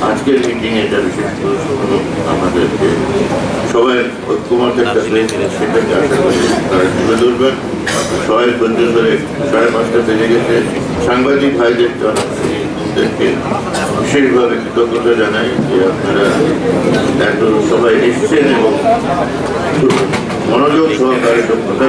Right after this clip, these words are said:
শুনেছেন। আমি বিশ্বাস করি যে মানুষের সামনে আপনারা এগুলো তুলে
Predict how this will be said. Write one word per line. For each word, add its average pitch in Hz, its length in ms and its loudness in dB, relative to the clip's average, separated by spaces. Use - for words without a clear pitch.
শুনেছেন। 135 380 0
আমি 123 120 0
বিশ্বাস 123 280 0
করি 113 160 0
যে 110 60 2
মানুষের 101 380 -2
সামনে - 320 -2
আপনারা - 280 0
এগুলো - 240 0
তুলে 131 200 2